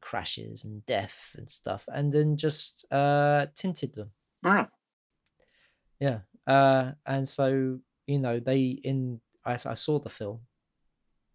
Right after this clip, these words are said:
Speaker 1: God help me.
Speaker 2: <laughs>
Speaker 1: And they,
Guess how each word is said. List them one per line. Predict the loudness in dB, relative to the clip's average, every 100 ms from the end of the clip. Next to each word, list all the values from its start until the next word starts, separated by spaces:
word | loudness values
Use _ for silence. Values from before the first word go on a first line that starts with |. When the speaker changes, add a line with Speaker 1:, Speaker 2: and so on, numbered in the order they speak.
| _ _ _ _ -10
Speaker 1:
God | -8 -6
help | -10 -12
me. | -8 -8 0 4 8
Speaker 2:
<laughs> | 8 8 4 2 _
Speaker 1:
And | -8 -6 -4
they, | 0 2 4 2 0